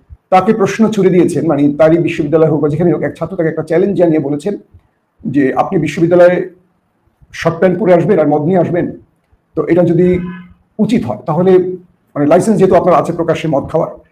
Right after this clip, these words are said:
তাহলে লাইসেন্স থাকলে উন্মুক্তভাবে মদ খাইতে হয় না, আপনার কাছে তো বউ ঠাপানোর লাইসেন্সও আছে, তো ভাবিকে নিয়ে আসেন একদিন মিরপুর স্টেডিয়ামে দেখান স্বামী স্ত্রীর খেল। এই যে কথাটা আসছে, কথাটাকে যে যেভাবেই নেন না কেন, আমার মনে হয় আব্দুল্লাহ আল মামুনকে একটা দুর্দান্ত জবাব দিয়েছে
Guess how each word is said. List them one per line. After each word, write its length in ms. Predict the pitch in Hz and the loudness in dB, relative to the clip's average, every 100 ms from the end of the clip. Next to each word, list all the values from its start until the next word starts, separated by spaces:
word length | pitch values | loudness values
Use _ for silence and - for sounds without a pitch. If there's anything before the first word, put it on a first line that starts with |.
| _ _ - | _ _ 2
তাহলে 180 | 214 | 6
লাইসেন্স 360 | 226 190 233 220 | 6 4 2 -2
থাকলে 480 | 185 202 147 143 - | 0 2 2 -2 -2
উন্মুক্তভাবে 520 | 208 208 233 226 175 175 | 2 2 2 2 2 4
মদ 240 | 175 175 | 0 0
খাইতে 180 | 165 190 - - | -2 -2 -4 -4
হয় 120 | 165 | -6
না, 120 | 160 - _ _ | -6 -12 _ _
আপনার 260 | 160 214 208 | -2 0 0
কাছে 180 | 202 220 | 0 -2
তো 100 | 202 | 0
বউ 340 | 180 202 185 | 2 0 -2
ঠাপানোর 280 | 165 170 170 | -2 0 2
লাইসেন্সও 380 | 147 147 165 143 | 0 -2 -4 -6
আছে, 220 | 120 - - _ _ _ | -6 -10 -20 _ _ _
তো 80 | 185 | -2
ভাবিকে 340 | 127 175 214 | 0 2 2
নিয়ে 200 | 202 208 | 2 2
আসেন 280 | 165 - 196 | 2 0 -2
একদিন 320 | 165 175 185 | 0 -2 -2
মিরপুর 320 | 175 180 185 180 | -2 -2 -2 -2
স্টেডিয়ামে 380 | 175 160 175 | 2 2 2
দেখান 340 | 143 147 185 233 - _ _ _ | 0 -4 -6 -10 -12 _ _ _
স্বামী 220 | - 165 | -2 -2
স্ত্রীর 300 | 165 175 175 | -2 -4 -6
খেল। 280 | - 165 139 - _ _ | -2 -2 -2 -6 _ _
এই 140 | 190 233 | 0 2
যে 160 | 226 - | 2 2
কথাটা 260 | 165 160 | -2 -2
আসছে, 380 | 151 151 - - - - _ _ _ | -2 -4 -8 -16 -18 -20 _ _ _
কথাটাকে 300 | 185 220 214 | -4 -2 -2
যে 180 | 170 175 | 0 0
যেভাবেই 280 | 180 185 196 | 2 2 2
নেন 100 | 175 | 0
না 100 | 185 | 0
কেন, 140 | 123 | -2
আমার 200 | 131 170 | -2 0
মনে 140 | 170 165 | 2 2
হয় 100 | 175 | 0
আব্দুল্লাহ 320 | 143 156 151 | 2 2 2
আল 60 | |
মামুনকে 420 | 135 170 - - - - _ _ - | 2 -2 -4 -10 -14 -20 _ _ -6
একটা 180 | 165 | -2
দুর্দান্ত 560 | 139 165 151 214 233 233 | 0 0 2 2 4 4
জবাব 340 | 180 165 - | 4 4 2
দিয়েছে 380 | - 143 175 254 | 0 -2 -4 -10